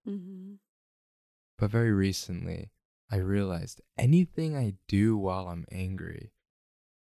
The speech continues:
Speaker 2: I'm, like, a completely different person.
Speaker 1: Mm-hmm.
Speaker 2: As in, I know that whatever I do when I'm angry, it's not gonna end up in a positive result.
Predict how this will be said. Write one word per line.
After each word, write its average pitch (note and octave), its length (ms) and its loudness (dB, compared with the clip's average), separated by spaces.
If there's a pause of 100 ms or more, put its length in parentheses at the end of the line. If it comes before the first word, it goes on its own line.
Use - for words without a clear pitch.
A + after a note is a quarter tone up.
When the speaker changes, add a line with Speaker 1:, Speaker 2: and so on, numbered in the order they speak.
(360)
Speaker 2:
I'm, A2+ 100 8
like, C3 140 6
a A2+ 60 -2
completely G#2+ 720 -4
different F2 380 -4
person. F#2 540 -6 (280)
Speaker 1:
Mm-hmm. F#3 320 -10 (1120)
Speaker 2:
As G2 220 2
in, F2+ 260 -4 (600)
I A2+ 160 6
know G#2+ 440 4
that F#2+ 380 -2
whatever G#2+ 380 0
I A#2+ 100 -2
do G2+ 240 -4
when F#2+ 140 -2
I'm F#2 200 -4
angry, G#2 420 0
it's - 180 -6
not F#2 340 0
gonna F2+ 200 -4
end E2+ 300 -8
up C2+ 160 -8 (320)
in F#2 160 0
a D#2 280 -4
positive F2 680 -4
result. - 600 -14